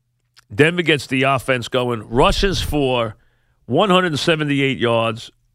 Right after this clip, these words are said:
puts up a big number overall, almost four hundred yards of offense,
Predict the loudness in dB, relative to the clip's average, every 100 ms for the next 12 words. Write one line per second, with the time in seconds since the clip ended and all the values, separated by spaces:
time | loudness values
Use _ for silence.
0 | _ 2 2 2 -2 -2 _ _ -4 -4
1 | 0 0 0 0 -2 0 -2 -2 -2 -2
2 | -4 -2 0 0 0 0 -2 -2 -2 0
3 | 2 0 0 0 2 2 4 2 2 0
4 | 0